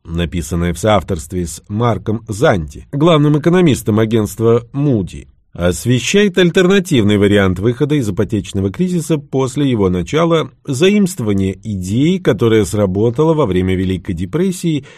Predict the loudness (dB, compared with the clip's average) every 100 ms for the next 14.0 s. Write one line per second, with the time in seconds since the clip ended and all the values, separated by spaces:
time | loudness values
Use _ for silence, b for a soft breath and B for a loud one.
0 | B 2 2 2 2 4 4 4 2 2
1 | 4 4 2 0 0 -6 -16 -20 -20 _
2 | _ _ -8 0 4 4 4 2 4 4
3 | 4 2 2 2 4 2 -2 -6 -6 0
4 | 2 2 0 -8 0 2 2 0 -4 -18
5 | -20 _ b b b 2 4 4 4 6
6 | 6 6 4 2 2 0 0 2 4 4
7 | 4 0 2 0 0 0 2 2 2 0
8 | 2 0 0 -2 0 0 0 0 0 0
9 | 0 2 0 2 0 2 0 0 0 0
10 | -2 -2 -8 -20 _ -12 -4 -2 2 4
11 | 4 4 4 2 -2 -4 -2 2 2 2
12 | 2 0 -4 -4 -6 0 4 6 4 2
13 | 0 4 6 6 4 2 0 -4 -6